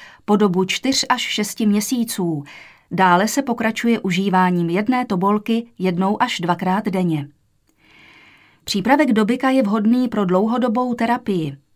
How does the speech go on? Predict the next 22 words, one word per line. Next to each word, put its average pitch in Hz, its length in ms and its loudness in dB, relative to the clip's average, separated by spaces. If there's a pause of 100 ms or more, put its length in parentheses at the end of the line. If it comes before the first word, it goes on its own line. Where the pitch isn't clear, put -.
(120)
Bez 208 200 0
porady 196 300 0
s - 100 -2
lékařem 185 600 0
by 190 160 2
léčba 196 360 2
neměla 208 360 2
překročit 226 580 -6
čtyři 208 320 -2
měsíce. 175 720 -4 (1200)
Použití 285 720 4
u 247 100 -2
dětí. 185 580 0 (540)
Doposud 214 540 0
nejsou 196 380 -2
zkušenosti 220 640 -2
s - 60 -4
podáváním 214 800 2
přípravku 190 500 -4
dětem. 160 500 -2 (1040)
Způsob 262 520 -2
podání. 220 840 2